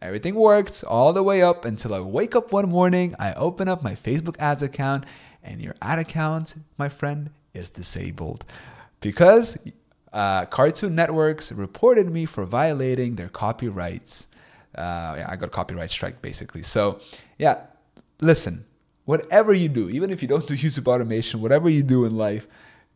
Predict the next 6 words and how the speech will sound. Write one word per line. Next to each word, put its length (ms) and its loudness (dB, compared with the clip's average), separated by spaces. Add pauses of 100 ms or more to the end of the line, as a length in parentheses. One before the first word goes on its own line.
(300)
exercise, 760 0
YouTube 220 2
automation, 920 0
e-commerce, 760 -2 (1120)
no 200 4
shortcuts. 680 -2